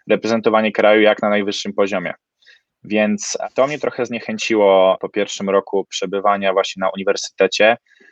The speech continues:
to, że nie mogłem reprezentować swojego kraju na, jak na najwyższym poziomie. A nie wynika to z tego, że okej, większość pływaków ma problem potem, żeby przełożyć to na wynik w kraju, po takim treningu w Stanach. Wynika to z tego, że my, jadąc do Stanów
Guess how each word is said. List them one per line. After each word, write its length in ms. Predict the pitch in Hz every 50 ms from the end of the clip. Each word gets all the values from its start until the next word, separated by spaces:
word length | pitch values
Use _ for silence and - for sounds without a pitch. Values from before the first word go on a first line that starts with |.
| _ _ _ _ -
to, 140 | - 113 120
że 220 | 113 120 123 120
nie 120 | 120 117 117
mogłem 600 | 117 117 120 110 110 117 117 113 113 113 113 110 - - -
reprezentować 540 | 101 113 104 117 113 120 113 127 117 110 -
swojego 280 | - 120 113 110 107
kraju 400 | - - - 110 110 110 110 107
na, 140 | 107 104 95 - - -
jak 220 | - 104 101 -
na 60 | 113
najwyższym 400 | 107 101 101 101 - - - 107
poziomie. 320 | 101 113 104 107 101 92 - -
A 80 | 95
nie 180 | 101 113 120 123
wynika 380 | 139 151 165 190 180 - 127
to 120 | - - 104
z 140 | - - -
tego, 280 | 123 123 107 113 107
że 280 | 98 - 113 110 104 95 - _ _ _ _ _ -
okej, 420 | 110 101 - - 90 87 - - -
większość 320 | 104 107 110 - 123 -
pływaków 640 | - 113 104 107 104 - - 107 107 101 - - - -
ma 220 | - 110 110 110
problem 340 | - 104 104 98 101 101 95
potem, 320 | - 104 95 - 104 98
żeby 180 | 92 98 95 92
przełożyć 580 | 82 - - 101 95 98 98 98 98 92 - -
to 460 | - 92 92 92 90 90 90 90 - - -
na 120 | 90 90 87
wynik 340 | - 98 92 92 92 - - -
w 40 | -
kraju, 340 | - 104 92 85 78 69 - _ _ _ _
po 80 | - 92
takim 260 | - 98 - - 98
treningu 360 | 87 92 95 92 95 90 92
w 60 | 87 -
Stanach. 280 | - 90 82 85 82 78
Wynika 340 | - 110 127 143 143 - 143
to 120 | 139 120 107
z 100 | - -
tego, 300 | 107 101 92 101 107 98
że 180 | 90 101 95
my, 380 | 92 92 98 107 117 120 110 98
jadąc 500 | 92 95 104 104 110 110 110 110 107 -
do 120 | - 98
Stanów 480 | - - - 92 90 90 92 113 131